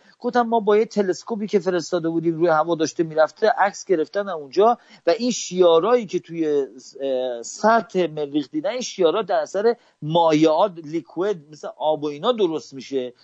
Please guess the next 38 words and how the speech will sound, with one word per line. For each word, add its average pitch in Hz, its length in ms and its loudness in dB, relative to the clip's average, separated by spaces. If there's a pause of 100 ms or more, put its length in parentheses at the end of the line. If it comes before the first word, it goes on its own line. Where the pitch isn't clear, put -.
(120)
در 156 100 -2
اثر 160 260 0
باد 156 440 2
همچین 170 280 -10
تغییری 160 480 -8
نمی‌کنه. 139 540 -8 (260)
برای 185 200 2
همین 226 340 -2
نشون 247 280 -4
می‌ده 185 200 -4
که 165 100 0
در 175 220 4
مارس 214 340 2
آب 208 300 2
بوده. 120 300 -8 (1400)
آقا 151 220 -10
ما 196 180 -6
گفتیم 202 320 -8 (120)
عجب، 160 640 0
این 202 180 -2
جالبه، 180 720 2 (420)
چی - 280 -8
جوری 143 280 -4
این، 294 220 -4
با 240 160 2
کدوم 262 340 0
رفتن 254 300 2
تلسکوپ؟ 220 440 -4
این 285 120 -4 (100)
اثر 240 300 -2
این 285 140 -8
رودخونه 226 480 -4
کوچولوی 208 560 2
نازکه 202 400 2
رو 247 100 -2
اونجا 214 260 -2
رو 220 60 -4
دیدن. 196 360 -6